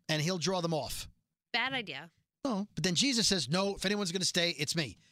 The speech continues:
Speaker 1: Then Jesus goes, "All right."
Speaker 2: <laughs> I, I know.
Speaker 1: Now,
Speaker 2: It's fine,
Speaker 1: that
Speaker 2: just leave Daryl and Dog
Speaker 1: Daryl's
Speaker 2: out
Speaker 1: like, "No,
Speaker 2: there.
Speaker 1: I'll," Jesus is like, "I'll be the hero." Daryl's like, "I'll be the hero." Okay.
Speaker 2: Okay.
Speaker 1: You be the
Speaker 2: Uh,
Speaker 1: hero.
Speaker 2: oh, uh, we're gonna, just gonna head out. Yeah.
Speaker 1: Now, eh, eh, maybe looking back on things, he maybe should have, uh, gone the other way.
Speaker 2: Mm-hmm.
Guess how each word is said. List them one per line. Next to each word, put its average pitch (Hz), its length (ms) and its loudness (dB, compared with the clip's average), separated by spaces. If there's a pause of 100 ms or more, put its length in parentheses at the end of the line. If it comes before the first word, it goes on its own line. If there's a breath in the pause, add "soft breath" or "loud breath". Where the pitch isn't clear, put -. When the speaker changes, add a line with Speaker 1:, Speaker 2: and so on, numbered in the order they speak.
(240 soft breath)
Speaker 1:
Then 208 80 2
Jesus 247 260 4
goes, 220 220 2
"All 294 100 2
right." 233 140 -4 (260)
Speaker 2:
<laughs> - 300 -12
I, 453 440 4
I 453 280 4 (100)
know. 392 380 0 (760 loud breath)
Speaker 1:
Now, 226 140 6
Speaker 2:
It's 220 100 0
fine, 494 160 4
Speaker 1:
that - 100 4
Speaker 2:
just 339 160 -2
leave 370 320 0
Daryl 277 400 2
and 277 100 -2
Dog 233 120 6
Speaker 1:
Daryl's 269 240 4
Speaker 2:
out 247 80 8
Speaker 1:
like, 226 80 -2
"No, 254 100 6
Speaker 2:
there. 262 80 8
Speaker 1:
I'll," 277 240 6
Jesus 254 220 4
is 208 60 4
like, 240 100 4
"I'll 311 180 6
be 285 120 -2
the 254 60 4
hero." 240 300 4
Daryl's 220 240 2
like, 202 100 0
"I'll 220 120 4
be 196 80 0
the 170 60 2
hero." 147 260 -2
Okay. 262 200 -2 (140)
Speaker 2:
Okay. 349 200 0 (120)
Speaker 1:
You 302 80 6
be 285 80 2
the 226 160 4
Speaker 2:
Uh, 196 40 2
Speaker 1:
hero. 220 120 2
Speaker 2:
oh, 233 160 -4
uh, 262 40 -2
we're 285 160 -4
gonna, 285 120 -2
just 254 160 -6
gonna 185 300 -2 (120)
head 175 120 -14
out. - 200 -10
Yeah. - 180 -10 (340)
Speaker 1:
Now, 160 160 -2 (100)
eh, - 60 -8 (180)
eh, 135 60 -2 (100)
maybe 135 300 -2
looking 151 280 0
back 185 260 0
on 233 100 0
things, 285 240 0
he 262 100 2
maybe 269 240 0
should 339 200 0
have, 226 200 -2
uh, 156 300 2
gone 143 180 -2
the 135 80 -6
other 127 100 -4
way. 113 240 -10
Speaker 2:
Mm-hmm. 302 680 -6